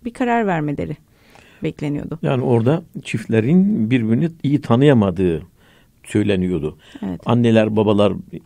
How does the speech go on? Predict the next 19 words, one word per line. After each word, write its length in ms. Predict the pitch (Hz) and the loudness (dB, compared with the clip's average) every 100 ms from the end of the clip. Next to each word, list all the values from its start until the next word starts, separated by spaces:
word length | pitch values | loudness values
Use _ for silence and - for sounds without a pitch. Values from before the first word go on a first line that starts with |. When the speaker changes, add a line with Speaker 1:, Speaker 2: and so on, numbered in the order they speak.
| - - | -18 -6
Speaker 2:
daha 140 | 135 | -4
çok 200 | 110 98 | -2 -2
anneler 320 | 92 95 87 65 | -2 -2 -4 -6
Speaker 1:
Hı 40 | - | 0
hı. 40 | |
Speaker 2:
beğeniyor 600 | 196 196 85 78 131 170 - | 4 4 2 0 0 0 0
ve 280 | 120 147 - - _ - | 0 0 -6 -16 _ 0
evlilik 540 | 117 85 139 - - _ _ - | 2 2 -4 -8 -20 _ _ -4
söz 200 | 127 - | -4 -2
konusu 320 | 82 - 117 | -10 -6 -4
oluyor. 440 | 104 104 90 78 - _ - - _ _ | 0 2 0 -2 -16 _ -20 -20 _ _
Ee, 360 | - 98 95 90 - - _ _ _ _ _ _ _ _ - | -4 -2 0 -2 -6 -18 _ _ _ _ _ _ _ _ 0
evlenecek 580 | 107 101 104 101 107 - | 2 4 2 0 -4 -2
kız 280 | 120 95 | -2 0
veya 220 | 92 92 92 | 0 2 2
erkek 440 | 90 82 135 - | 0 0 -2 -2
birbirini 440 | 107 107 92 101 | 0 2 2 0
iyi 240 | - 107 123 | 0 0 0
tanımıyor. 640 | - 113 120 104 82 - | 0 4 4 4 0 -8